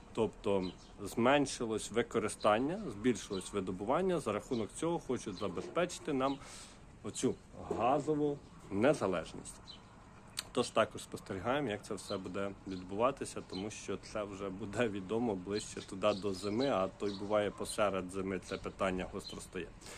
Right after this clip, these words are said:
В цьому році, бачимо, слава Богу, усього хватило. Ціни, бачимо, слава Богу,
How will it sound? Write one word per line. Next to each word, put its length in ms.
В 0
цьому 280
році, 260
бачимо, 400
слава 180
Богу, 340
усього 260
хватило. 600
Ціни, 480
бачимо, 400
слава 340
Богу, 340